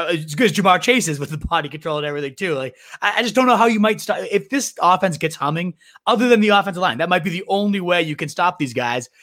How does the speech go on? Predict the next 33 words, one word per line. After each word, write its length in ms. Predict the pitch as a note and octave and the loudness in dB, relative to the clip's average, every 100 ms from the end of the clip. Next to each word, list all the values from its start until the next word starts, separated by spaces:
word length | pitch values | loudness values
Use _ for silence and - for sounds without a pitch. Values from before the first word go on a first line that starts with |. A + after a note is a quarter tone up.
| _ - | _ -6
is 180 | C#3 | -6
getting 340 | A#2 D#3+ F3 E3+ | -2 0 0 -2
to 60 | |
Burrow, 480 | C#3+ D3+ D3 A2+ A2 - _ _ | 0 0 0 -2 -6 -12 _ _
uh, 320 | B2+ C3 A#2 B2 | 0 2 2 0
a-, 120 | C#3 | -2
as 160 | C3+ - | -2 0
fast 360 | E3+ D3+ D3 | 2 2 0
as 140 | D3+ B2+ | -4 -4
you 80 | D3+ | -4
can. 360 | - C#3 G#2+ | -2 -4 -4
But 220 | G#2 G#2+ | -8 -12
if 140 | A#2 A2+ | -12 -4
they 140 | E3+ | -2
can 320 | F3 G#3 F#3 | 0 -2 -2
craft 420 | C#3 G3 F3 F3+ F3+ | -2 0 2 0 -4
a, 100 | D3+ | -4
a, 260 | D3+ C#3+ C#3+ | -2 0 -2
a 20 | B2 _ _ D#3 | -6 _ _ -18
playbook 480 | - F#3 F#3 G3 G3 | -2 0 2 -2 0
where 100 | D#3+ | 0
they're 80 | D3+ | 0
getting 280 | F3+ F3 | 0 0
out 200 | F3 E3 | 0 0
quick 320 | - F#3 F#3+ F3 | -2 -4 -2 -2
and 80 | |
then 100 | D3 | -4
dumping 340 | C#3 E3 D#3+ E3+ | 0 0 0 -4
it 160 | C#3+ | -6
deep 260 | - F3+ D#3+ | -6 -8 -4
at 180 | D#3+ D3+ | -4 -2
the, 180 | D3+ D3 | 0 2
uh, 200 | C#3 | 0